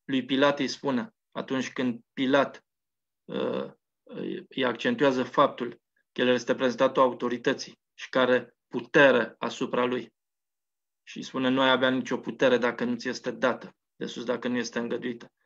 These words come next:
Crezi că nu aș putea să chem armate dacă împărăția mea este din această lume? Nu aș fi, nu aș putea să chem armate de îngeri pentru a împiedica, uh,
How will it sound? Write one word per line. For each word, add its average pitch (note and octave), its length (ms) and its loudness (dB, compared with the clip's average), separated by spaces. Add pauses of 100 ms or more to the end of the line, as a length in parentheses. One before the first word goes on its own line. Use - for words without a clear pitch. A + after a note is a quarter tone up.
(220)
Crezi C3+ 280 2
că C#3+ 80 2
nu C#3 120 4
aș C3+ 140 2
putea C#3 260 2
să C3 240 -2
chem C#3 400 -2
armate C3 480 0
dacă B2 280 0
împărăția B2+ 720 2
mea C#3 400 0 (360)
este B2+ 260 -2
din B2+ 160 0
această C3+ 420 0
lume? C3+ 300 -2 (240)
Nu D3 160 4
aș C#3+ 220 4
fi, - 300 -4
nu C#3 160 0
aș C#3 160 4
putea C#3 300 0
să B2+ 220 -2
chem C#3 460 -2
armate C3 580 4
de B2 120 0
îngeri D3 480 -2 (240)
pentru B2+ 300 0
a B2+ 40 6
împiedica, B2+ 720 0 (840)
uh, B2 500 -4